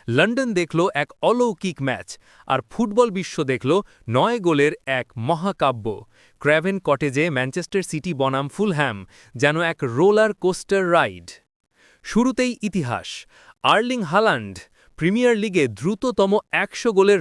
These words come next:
রেকর্ড এখন এই নরওয়েজীয় দৈত্যের দখলে। মাত্র একশো এগারো ম্যাচে সেঞ্চুরি হাঁকিয়ে তিনি ভেঙে দিলেন অ্যালান শিয়ারারের দীর্ঘদিনের রেকর্ড। সিটির দাপট তখন টুঙ্গে।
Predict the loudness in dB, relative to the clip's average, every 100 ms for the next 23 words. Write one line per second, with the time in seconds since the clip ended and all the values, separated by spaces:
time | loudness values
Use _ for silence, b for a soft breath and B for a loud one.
0 | 2 0 4 4 4 0 0 -2 0 2
1 | 2 2 -2 2 2 2 0 2 2 4
2 | 2 0 -4 -6 -12 B B B 0 2
3 | 0 0 2 0 0 -2 0 2 2 2
4 | 0 0 0 0 -4 -2 -4 -4 -2 -4
5 | 0 2 2 0 b b -2 0 0 0
6 | 2 2 2 2 0 b b b -2 0
7 | 0 -2 -4 2 4 4 2 0 0 -2
8 | 0 0 2 2 2 2 0 -4 -6 -16
9 | _ b b b -4 -2 0 2 2 2
10 | 0 0 0 0 -2 0 0 0 -4